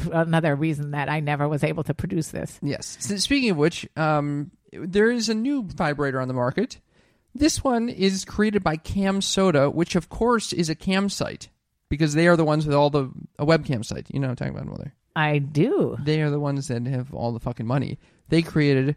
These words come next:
Speaker 2: something called the Rub Grub, an interactive vibrator that orders food after you're done using it for its original
Speaker 1: <laughs>
Speaker 2: purpose.
Speaker 1: What a great idea. What do you mean? How does it, how does it do that?
Speaker 2: You have, you, so a woman is using your vibrator.
Speaker 1: Yeah,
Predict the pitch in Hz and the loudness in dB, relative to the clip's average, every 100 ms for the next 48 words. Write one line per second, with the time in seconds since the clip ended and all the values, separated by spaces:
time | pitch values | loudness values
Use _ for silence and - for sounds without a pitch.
0 | - - - 170 165 156 165 147 139 143 | -6 -4 0 2 2 0 4 4 4 0
1 | 139 147 131 151 156 139 143 113 92 - | 0 2 6 6 6 6 6 6 4 -4
2 | - _ _ _ - 151 180 180 165 165 | -10 _ _ _ -2 2 6 6 6 2
3 | 151 151 151 156 156 151 143 - 156 151 | 2 4 8 8 10 8 6 6 6 6
4 | 156 - - 180 156 - 147 - 151 147 | 4 2 6 8 8 6 2 2 4 6
5 | 156 156 147 151 160 160 139 135 - 143 | 6 6 6 8 8 6 2 -2 0 2
6 | 131 156 147 147 147 143 - 143 - 87 | 2 4 4 4 4 2 4 4 4 0
7 | - - - - 440 453 440 427 403 392 | -2 -8 -14 -4 0 2 2 -2 -4 -2
8 | 427 - - 370 381 403 339 226 381 359 | -2 -4 -6 -6 -4 -2 -2 -4 -6 -6
9 | 202 339 359 359 - 214 302 359 339 349 | -2 0 0 -2 -6 -6 -2 0 2 2
10 | 339 170 160 156 156 156 175 156 147 147 | 2 4 8 8 8 6 2 -2 -2 -2
11 | 82 127 131 - 143 135 139 - - 135 | -4 -6 -6 0 2 2 0 -6 -4 0
12 | 147 165 170 151 135 143 151 147 127 120 | 0 2 0 2 2 4 2 2 0 0
13 | 123 123 165 202 254 | 0 4 4 4 0